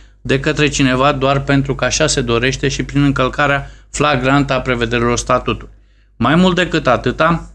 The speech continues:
spune că în calitatea mea, deci necomunicându-se, necomunicându-mi se până la această dată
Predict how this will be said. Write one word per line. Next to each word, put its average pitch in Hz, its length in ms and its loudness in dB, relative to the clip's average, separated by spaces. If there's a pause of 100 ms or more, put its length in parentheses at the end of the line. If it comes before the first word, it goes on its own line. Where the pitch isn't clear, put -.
spune 156 420 0
că 156 100 -2
în 139 100 4
calitatea 139 540 0
mea, 156 160 2
deci 120 180 -2
necomunicându-se, 151 1300 2
necomunicându-mi 147 1200 2
se 131 160 -2
până 135 280 0
la 147 140 4
această 139 440 0
dată 135 440 0